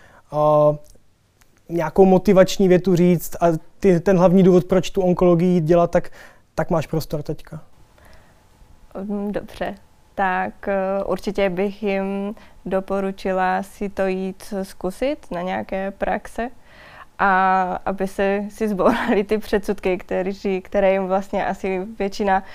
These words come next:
Speaker 2: eh, z okolí, většina lidí z okolí říká, a tudíž je to jakoby náročné psychicky, citově. Eh, vlastně té podpory z okolí moc nebyl,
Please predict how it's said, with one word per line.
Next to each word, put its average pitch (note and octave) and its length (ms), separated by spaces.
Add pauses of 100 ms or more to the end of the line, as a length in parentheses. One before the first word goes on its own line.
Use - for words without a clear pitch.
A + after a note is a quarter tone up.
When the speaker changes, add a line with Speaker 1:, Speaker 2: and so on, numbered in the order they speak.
(360)
Speaker 2:
eh, - 260
z - 140
okolí, G3 760 (140)
většina F#3+ 300
lidí F#3 240
z - 60
okolí G3 420
říká, F3 580
a F#3+ 80
tudíž F3+ 340
je F#3 220
to F3+ 80
jakoby F3+ 400
náročné F3+ 680
psychicky, F3+ 840
citově. F3 640 (480)
Eh, E3 40 (340)
vlastně F#3+ 240
té G3 120
podpory G3+ 640
z - 140
okolí F#3 800
moc G3 240
nebyl, G3 560